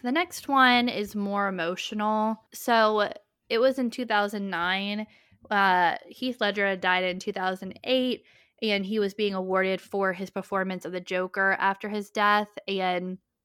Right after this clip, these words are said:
I don't know, I just really loved Heath Ledger's, uh, performance as the Joker. I think as an actor, he really gets into his roles, and I think it's so sad that we did lose him.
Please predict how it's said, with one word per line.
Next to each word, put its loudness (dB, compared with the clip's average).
I 4
don't 4
know, 4
I 4
just -2
really 2
loved 4
Heath -4
Ledger's, -2
uh, -2
performance -4
as 0
the -8
Joker. 0
I 4
think 0
as 0
an -4
actor, -2
he -6
really 0
gets -4
into -4
his -4
roles, 0
and -6
I -4
think -6
it's -10
so -2
sad 2
that -4
we -6
did -6
lose -4
him. -4